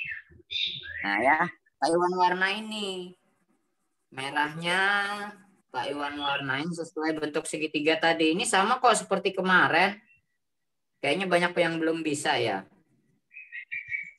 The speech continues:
Nah, ini warna purple-nya, warna ungu tuanya Pak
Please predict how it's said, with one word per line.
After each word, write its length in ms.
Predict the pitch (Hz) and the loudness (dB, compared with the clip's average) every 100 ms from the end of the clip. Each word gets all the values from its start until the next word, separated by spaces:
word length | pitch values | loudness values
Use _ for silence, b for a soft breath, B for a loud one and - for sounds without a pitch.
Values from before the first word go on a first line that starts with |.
| - | -8
Nah, 260 | 113 110 98 - _ _ - | -4 -4 -6 -10 _ _ -2
ini 240 | 151 214 | 0 2
warna 400 | 240 208 190 190 185 190 190 - | 6 6 6 2 2 2 2 2
purple-nya, 880 | 190 190 196 185 135 113 117 139 | 0 2 0 0 -2 -2 -2 -2
warna 400 | 151 165 175 196 | 0 0 2 0
ungu 320 | 190 190 180 185 | 0 -2 -4 -2
tuanya 880 | 185 190 185 135 101 101 131 143 147 | 4 4 4 -2 -6 -4 -2 -4 -4
Pak 100 | - | -4